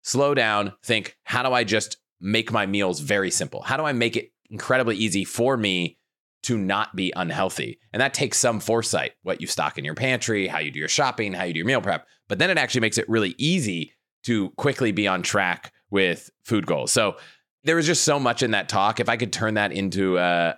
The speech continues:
podcast, I'm going through in my mind all the things that he talked about.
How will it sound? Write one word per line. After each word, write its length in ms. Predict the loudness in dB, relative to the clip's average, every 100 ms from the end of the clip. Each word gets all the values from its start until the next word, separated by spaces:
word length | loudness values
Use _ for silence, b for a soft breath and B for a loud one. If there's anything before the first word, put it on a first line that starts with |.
| 0
podcast, 580 | 0 2 2 2 0 -6 B B -4
I'm 140 | 0
going 260 | 2 2 2
through 180 | 0 2
in 60 |
my 140 | 2 2
mind 380 | 2 0 -2 -2
all 220 | 0 2
the 120 | 0
things 380 | 0 0 0 0
that 120 | -2
he 160 | 0 0
talked 280 | 0 0 2
about. 320 | 0 0